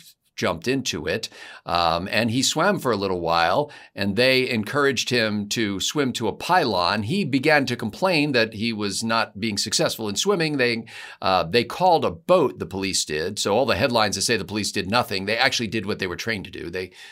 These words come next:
they called for a boat to go get him, um, and he eventually drowned. So, Stephen Green, uh, the question here is, and I suppose some of this comes up in the wake of the Uvalde school shooting,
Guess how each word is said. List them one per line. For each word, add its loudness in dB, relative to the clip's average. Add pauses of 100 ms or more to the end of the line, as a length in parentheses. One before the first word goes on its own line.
they -6
called 0
for -4
a -4
boat -4
to -10
go -4
get 2
him, 0 (380)
um, 2
and 4
he -2
eventually 0
drowned. 0 (260)
So, 4
Stephen 0
Green, 0
uh, 0
the -2
question 0
here -2
is, -2
and 0
I 4
suppose 0
some 2
of -2
this 2
comes 0
up 2
in -2
the 0
wake 0
of 0
the -2
Uvalde 2
school 0
shooting, -2